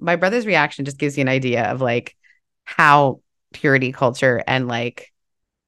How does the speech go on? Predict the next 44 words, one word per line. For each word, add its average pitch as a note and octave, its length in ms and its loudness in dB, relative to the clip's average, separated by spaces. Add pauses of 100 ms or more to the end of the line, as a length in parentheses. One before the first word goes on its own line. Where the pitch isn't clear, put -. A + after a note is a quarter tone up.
(180)
how E3+ 220 2
different C#3 500 0
in D#3 100 -2
some C3+ 160 -2
ways C3 260 -2
my A#2+ 80 0
brother C3 220 0
and C3+ 100 -4
I G#2+ 80 -8
were, - 260 -10
because D#3 400 -4
he F#3 240 -4
just E3 240 -4
<laughs> - 20 0
literally G3 340 4
goes, D3 320 0 (580)
"I E3+ 120 4
don't, G#3 300 0 (240)
wait, E3+ 240 0
why D3+ 180 4
are F#3+ 60 4
we A#3 140 0
having E3+ 300 -2
this D3+ 140 -4
co-, - 160 -8
I D#3+ 100 0
don't A3 200 0
own C3+ 200 2
her. C3+ 280 2
Like, E3 200 0
I E3+ 100 2
don't A3+ 220 2 (120)
need," - 300 -8
'cause F#3 120 -4
he's E3+ 100 -2
like, D#3 160 0
"Dude, F#3+ 180 2
I'm F3+ 180 2
so F3+ 200 0
sorry. D#3+ 380 0
Like, D#3 200 -4
I D#3 60 -6
shouldn't F3+ 300 -2
have. C#3+ 160 0